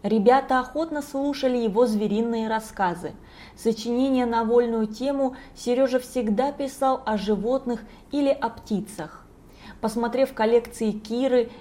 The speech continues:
и Андрея и наслушавшись разговоров о марках, Сережа предложил: «Давайте всем классом собирать». «Всем классом нельзя,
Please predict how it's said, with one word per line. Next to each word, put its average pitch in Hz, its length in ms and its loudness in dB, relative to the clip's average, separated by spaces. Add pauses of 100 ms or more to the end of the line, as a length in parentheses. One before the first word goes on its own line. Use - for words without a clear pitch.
и 226 80 4
Андрея 233 640 2 (240)
и 311 80 -2
наслушавшись 233 840 -2
разговоров 214 680 0 (140)
о 196 100 -4
марках, 240 500 -4 (260)
Сережа 220 520 2
предложил: 233 800 0 (720)
«Давайте 269 520 0
всем 269 320 -2
классом 196 480 2
собирать». 202 560 2 (1040)
«Всем 233 320 -2
классом 269 400 2
нельзя, 208 640 2